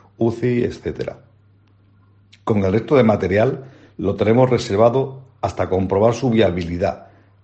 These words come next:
y cuando todo esto termine veremos la posibilidad de devolverlo o canalizarlo para una buena acción.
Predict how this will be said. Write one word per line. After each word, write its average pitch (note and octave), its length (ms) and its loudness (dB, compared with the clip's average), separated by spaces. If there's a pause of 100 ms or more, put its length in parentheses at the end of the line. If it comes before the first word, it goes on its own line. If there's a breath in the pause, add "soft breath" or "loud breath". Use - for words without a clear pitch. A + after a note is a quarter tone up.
y G2 100 -4
cuando F#2 300 0
todo A#2 240 4
esto A2 220 -2
termine A2+ 580 0
veremos G#2+ 460 0
la G#2 100 2
posibilidad F#2+ 420 -2
de F2 80 -4
devolverlo A2 680 2 (280 loud breath)
o G#2+ 140 0
canalizarlo G2+ 760 -2
para F2+ 160 0
una F#2 180 0
buena E2+ 300 -2
acción. C2+ 460 -14